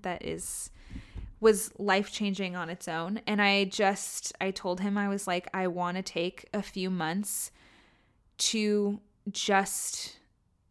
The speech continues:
I didn't say it like this 'cause I wouldn't have said it back then like this, but what I know it to be now is, "I wanna just be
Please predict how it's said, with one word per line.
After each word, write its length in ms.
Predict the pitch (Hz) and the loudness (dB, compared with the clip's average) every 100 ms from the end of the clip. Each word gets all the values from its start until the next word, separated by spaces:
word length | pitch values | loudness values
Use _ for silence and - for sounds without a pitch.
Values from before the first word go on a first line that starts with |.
| - | 6
I 100 | 233 | 8
didn't 200 | 269 269 | 8 8
say 180 | 247 247 | 6 8
it 80 | |
like 200 | 226 233 | 6 6
this 300 | 226 196 - | 6 4 2
'cause 200 | - 226 | -2 4
I 80 | 202 | 6
wouldn't 240 | 196 220 202 | 8 6 6
have 100 | 202 | 4
said 160 | 196 | 4
it 80 | 180 | 4
back 220 | 180 180 | 2 0
then 180 | 190 180 | -2 -2
like 160 | 165 180 | -4 -2
this, 220 | 175 - | -4 0
but 200 | 185 - - - | -2 -2 -12 4
what 140 | 214 | 8
I 80 | 220 | 10
know 160 | 214 214 | 10 6
it 80 | - | 4
to 80 | 208 | 0
be 140 | 196 | 2
now 240 | 202 196 | 4 4
is, 120 | 185 185 | 4 2
"I 120 | 208 | 2
wanna 260 | 220 233 | 4 2
just 460 | 208 208 202 - 185 | 2 0 -2 -8 -10
be 320 | - - 190 | -8 -8 -12